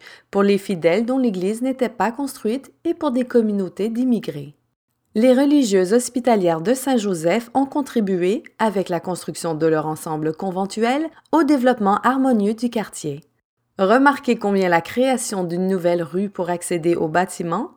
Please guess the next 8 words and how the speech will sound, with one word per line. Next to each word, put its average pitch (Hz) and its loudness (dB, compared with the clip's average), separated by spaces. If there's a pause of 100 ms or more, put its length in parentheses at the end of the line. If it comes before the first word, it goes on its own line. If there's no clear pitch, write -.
(140)
la 214 2
rue 214 0
Sainte-Famille 175 -2
qui 185 -2
se 175 -4
trouve 165 -4
devant 156 0
vous, 196 -6